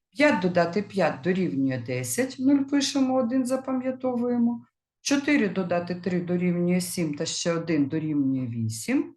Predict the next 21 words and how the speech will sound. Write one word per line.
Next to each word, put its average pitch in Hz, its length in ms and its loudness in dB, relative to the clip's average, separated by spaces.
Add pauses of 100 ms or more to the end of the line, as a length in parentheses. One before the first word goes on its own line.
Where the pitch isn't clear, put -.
це 269 120 -6
буде 247 300 -2
вісімдесят 247 720 -4
хвилин, 226 540 -2 (420)
і 403 120 2
дванадцять 202 600 0
годин 165 380 0
зносимо. 123 680 -2 (1040)
Давайте 381 320 2
пригадаємо, 170 720 2
що 202 220 0
одна 202 240 2
година 202 520 0
має 320 300 6
шістдесят 120 720 -4
хвилин. 127 680 -2 (340)
У 160 80 2
нас 226 420 2
є 143 280 -2
вісімдесят 262 840 0
хвилин. 160 640 -6